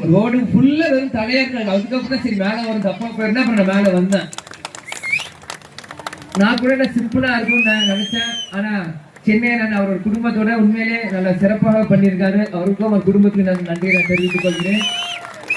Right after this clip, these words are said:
இது தேர்தல் காலம். இன்னைக்கு எல்லா நம்ம தொண்டர்கள் தாண்டி கட்சி தலைவர்கள் தாண்டி மீடியா தான் ரொம்ப ஆர்வமா இருக்காங்க, நம்ம எல்லா பக்கம் கூட்டணி சேருவோன்ட்டு.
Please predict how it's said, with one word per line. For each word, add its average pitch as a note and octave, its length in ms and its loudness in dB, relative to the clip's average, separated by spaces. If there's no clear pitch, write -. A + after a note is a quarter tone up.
இது G#3 240 4
தேர்தல் A#3+ 420 2
காலம். G3+ 360 -2
இன்னைக்கு G#3 320 6
எல்லா A3 260 2
நம்ம G#3+ 300 4
தொண்டர்கள் B3 600 4
தாண்டி A3 320 0
கட்சி A3 340 0
தலைவர்கள் A3 420 0
தாண்டி G#3+ 260 -4
மீடியா A3 500 0
தான் A#3+ 180 -4
ரொம்ப G#3+ 240 -2
ஆர்வமா A3+ 460 4
இருக்காங்க, G#3+ 200 4
நம்ம F#3+ 200 4
எல்லா G3 180 2
பக்கம் F#3+ 260 0
கூட்டணி G3+ 380 2
சேருவோன்ட்டு. F#3+ 800 2